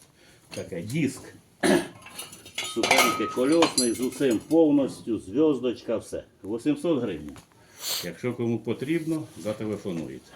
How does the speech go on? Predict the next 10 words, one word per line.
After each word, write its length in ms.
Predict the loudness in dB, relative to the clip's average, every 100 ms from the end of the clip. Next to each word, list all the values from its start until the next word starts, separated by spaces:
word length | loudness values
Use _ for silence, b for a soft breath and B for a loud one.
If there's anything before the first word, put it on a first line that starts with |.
| -20 -20 B B B -6
І 120 | 0
отаке 400 | 2 0 -2 -2
дріб'язок 680 | 0 0 0 -2 -4 -6 -6
є, 140 | -8 -8 -12
ось. 240 | -12 -10 -10 -14 -20 -14 -12 -12 -18 -20 _ -10 -10 -8
Стремяночки 920 | -6 0 4 4 6 6 4 0 -2
на 160 | -2 -4
секції, 580 | -6 -6 -6 -6 -6 -4
це 180 | -4 -6
вал, 540 | -4 0 2 2 0